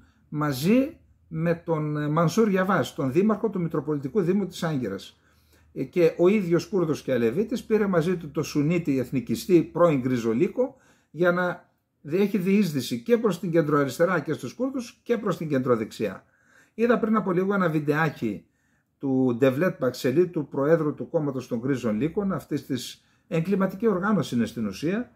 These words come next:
ε, που είναι ο συγκυβερνών με τον Ερντογάν, ε, προσπαθούσε να ρίξει τα δηλητηριώδη βέλη του εναντίον της Συμφωνίας των Έξι,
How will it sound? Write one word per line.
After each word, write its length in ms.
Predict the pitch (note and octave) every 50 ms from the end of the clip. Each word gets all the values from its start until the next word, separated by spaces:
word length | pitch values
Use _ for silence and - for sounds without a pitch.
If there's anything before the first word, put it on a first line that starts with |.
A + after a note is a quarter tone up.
| _ _ _ _ _ _ _ _ _ _ _ _ - -
ε, 760 | C3+ C#3 C3 B2 A#2+ A#2 A2+ A2 A2 A2 G#2+ A2 A2 A2 - - - -
που 280 | - G#3 F#3 E3 D#3+ D3+ - - -
είναι 380 | - G3 F#3 F3 E3 D#3 D3 C#3+
ο 420 | C3+ B2+ C3 C3 B2 A#2+ A#2 -
συγκυβερνών 920 | - - D#3 C#3+ C3 B2 B2 B2 C#3 C3 B2 D3 D#3 D3+ C3+ A#2 G2 F2 -
με 120 | - B2+ A#2+
τον 200 | - B2+ A#2 A2+
Ερντογάν, 600 | G#2+ G#2 G2+ G#2+ G2 G#2 C#3+ F3+ A#3 A#3+ B3 - - - - - - - - - - - - - -
ε, 500 | D3+ C#3+ C3 B2+ B2 A#2+ A#2+ A#2 A#2 A2 G#2 - -
προσπαθούσε 640 | - F3+ E3+ D#3+ - F3+ E3+ E3 - A3+ F#3 - G3
να 380 | F3 E3 D#3+ D#3 D3+ D3 D3 - - - - - - - -
ρίξει 460 | - D3 D3 D#3 F#3 F3+ F3 - D#3+ -
τα 120 | - C3+
δηλητηριώδη 640 | B2+ C3+ C3+ C3+ B2+ B2 C#3 C3+ D#3+ C#3+ D3 D3 C3
βέλη 320 | A#2 B2+ D#3 D#3+ D#3 C#3+ B2+
του 120 | - B2+
εναντίον 560 | B2 B2 B2+ B2+ A#2+ A2+ C3+ E3+ D#3 C3+ A#2+
της 200 | - C3 A2+ -
Συμφωνίας 640 | - - C3 A#2+ - - A#2 A#2+ C3+ C#3+ B2+ A#2 -
των 200 | - A2 G#2 A2
Έξι, 480 | B2+ D#3+ E3 - - - A3 A#3 B3+